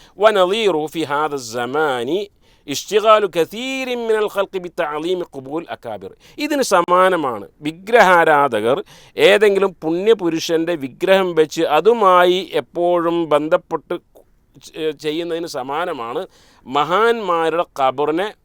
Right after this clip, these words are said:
മഹത്വവൽക്കരിക്കുക. എന്താ? അൽ ഇഅ്തിഖാദി അന്നഹും ഇദാ അള്ളമു ഖുബൂറഹും, ഈ മഹാനവറുകളുടെ, ഈ വലിയൻ്റെ ഖബർ മഹത്വപ്പെടുത്തിയാൽ, ഫൈന്നഹും യകൂനൂന ശുഫാഅ ലഹും ഇൻദല്ലാഹ്,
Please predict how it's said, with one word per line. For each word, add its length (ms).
മഹത്വവൽക്കരിക്കുക. 1120
എന്താ? 300
അൽ 160
ഇഅ്തിഖാദി 680
അന്നഹും 340
ഇദാ 160
അള്ളമു 360
ഖുബൂറഹും, 540
ഈ 200
മഹാനവറുകളുടെ, 1200
ഈ 160
വലിയൻ്റെ 680
ഖബർ 320
മഹത്വപ്പെടുത്തിയാൽ, 1000
ഫൈന്നഹും 520
യകൂനൂന 640
ശുഫാഅ 680
ലഹും 320
ഇൻദല്ലാഹ്, 520